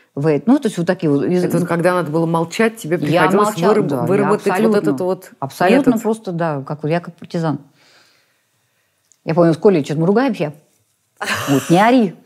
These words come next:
Speaker 1: <laughs> А у меня эмоции, потому что я, ну, я же, я не могу орать, голос наберечь. Я вот, «Не ори».
Speaker 2: Слушай, а И вот что щас получается за эти четыре года? Ты как бы получаешь удовольствие от концертов?
Speaker 1: Да,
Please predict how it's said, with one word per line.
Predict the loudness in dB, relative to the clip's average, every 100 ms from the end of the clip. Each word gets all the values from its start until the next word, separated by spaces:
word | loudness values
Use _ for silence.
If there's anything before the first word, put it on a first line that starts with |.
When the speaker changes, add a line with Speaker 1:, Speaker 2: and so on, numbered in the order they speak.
| _
Speaker 1:
<laughs> | -4 -2 -2 -2 -2
А | 0
у |
меня | 2 2 -2 -10 -4
эмоции, | 2 4 4 0
потому | -2 -2 -2
что | -2
я, | -2
ну, | -2
я | -2 -4
же, | -6 -4
я | -2 0
не | 0
могу | 2 4 4
орать, | 4 2
голос | 2 0 0
наберечь. | -4 -4 -4 -4 -6 -20 -12 -4
Я | -2
вот, | -2 -8 _ _ _ _ _ _ _ -2
«Не | 2 4
ори». | 4 2 -2 _ _ -6 -6 -8 -18
Speaker 2:
Слушай, | -16 -10 -4 -4 -4 -8 -10 _ _
а | -2 0 2 2 0 -4 -8 _ _ _ _ _ _ _ _
И | 2
вот | 2 2
что | 0 -2
щас | 0 -4
получается | -4 -4 0 -2 0
за | -2
эти | -2 -8
четыре | -10 -4 -2
года? | 2 0 0
Ты | -6 -6
как | -4
бы | -4
получаешь | -4 -4 0 0 0 -2
удовольствие | -4 -4 -8 -8 -8
от | -6
концертов? | -6 -2 2
Speaker 1:
Да, | 2 2